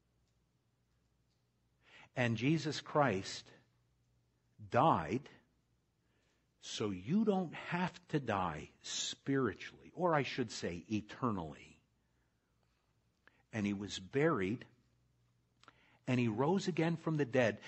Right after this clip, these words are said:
so that you would be absolutely sure that the sacrifice that he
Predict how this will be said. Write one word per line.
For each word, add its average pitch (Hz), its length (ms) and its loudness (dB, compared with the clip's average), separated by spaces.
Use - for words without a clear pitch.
so - 180 0
that 120 180 0
you 170 140 0
would 151 160 4
be 120 260 0
absolutely 180 800 2
sure 117 440 4
that 107 180 -2
the 101 80 -8
sacrifice 170 760 0
that 131 160 -4
he 139 180 -6